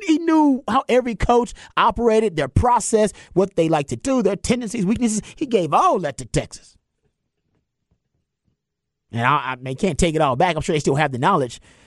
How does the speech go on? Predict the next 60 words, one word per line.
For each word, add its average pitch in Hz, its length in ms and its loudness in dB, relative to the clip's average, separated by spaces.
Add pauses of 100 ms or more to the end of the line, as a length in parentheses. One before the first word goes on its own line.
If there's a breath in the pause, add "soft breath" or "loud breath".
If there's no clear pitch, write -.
But, 123 420 -2
so 123 100 -4
they 170 100 4
weren't 247 180 0
calling 214 200 2
the 175 60 0
plays, 190 480 0
but 151 220 0
the 127 80 -4
preparation 151 1000 0 (420 soft breath)
and 123 500 0 (140)
the 127 280 0
asset 135 540 0
that 120 100 -2
he 127 120 2
was 120 240 0
to 104 100 -10
Texas 117 480 -8
for 131 140 0
that 117 140 -10
preparation, 117 500 -6 (400 loud breath)
that 127 120 0
was 117 120 -6
huge. 120 300 -4
So 160 200 0 (200 soft breath)
I'm 165 100 0
sure 190 100 2
they 185 100 2
learned 170 220 0
a 170 40 0
lot. 180 240 2
Now 147 200 -4
they 160 140 0
know 143 260 0
the 156 60 0
league 151 240 2
a 143 40 0
lot 143 200 0
better, 139 300 0 (240 soft breath)
but 123 140 -2
it's 120 80 -12
still 156 180 2
gonna 135 160 -2
be 127 180 -2
an 120 60 -4
asset 123 400 -6
that 117 160 -8
you're 117 100 -2
losing 117 500 -4
in, 110 360 -2
uh, 113 140 -6
Gary 107 220 -6
Patterson 110 260 -6
on 110 60 0
the 101 60 -4
defensive 104 420 -8
side 104 200 -6
of 92 40 -8
the 95 60 -8
ball. 92 280 -10